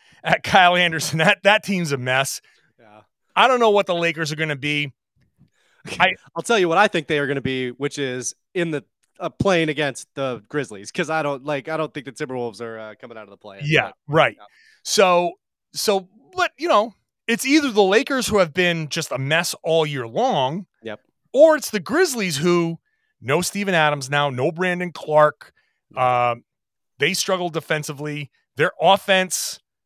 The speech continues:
Speaker 1: uh, well, without those guys, their offense, their half-court offense is god-awful.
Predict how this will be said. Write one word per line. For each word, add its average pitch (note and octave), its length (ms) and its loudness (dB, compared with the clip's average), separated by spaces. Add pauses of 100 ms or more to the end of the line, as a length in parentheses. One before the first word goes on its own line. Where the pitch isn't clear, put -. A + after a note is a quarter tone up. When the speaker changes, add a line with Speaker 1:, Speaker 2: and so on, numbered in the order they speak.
Speaker 1:
uh, C#3 200 2 (140)
well, D3 200 0
without D3+ 320 0
those C3+ 160 -2
guys, C3 380 0 (340)
their E3 220 -2
offense, F3+ 720 2
their C#3+ 120 0
half-court D#3+ 500 2
offense D#3+ 440 -2
is B2 280 -6
god-awful. C#3+ 920 2